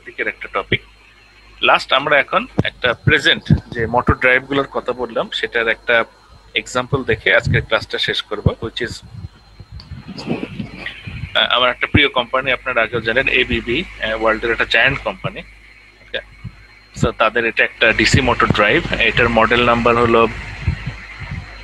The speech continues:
ডিসিএস এইট হান্ড্রেড ড্রাইভ। ওকে, এটা আমি website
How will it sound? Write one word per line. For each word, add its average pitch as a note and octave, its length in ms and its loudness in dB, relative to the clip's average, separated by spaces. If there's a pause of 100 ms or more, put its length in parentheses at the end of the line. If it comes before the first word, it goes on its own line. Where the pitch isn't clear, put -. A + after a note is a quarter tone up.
(140)
ডিসিএস C3 520 6
এইট C#3+ 260 6
হান্ড্রেড G#2+ 280 2
ড্রাইভ। C3 260 4 (220)
ওকে, - 180 -2
এটা A2+ 360 0
আমি A2+ 220 -2
website A#2 420 2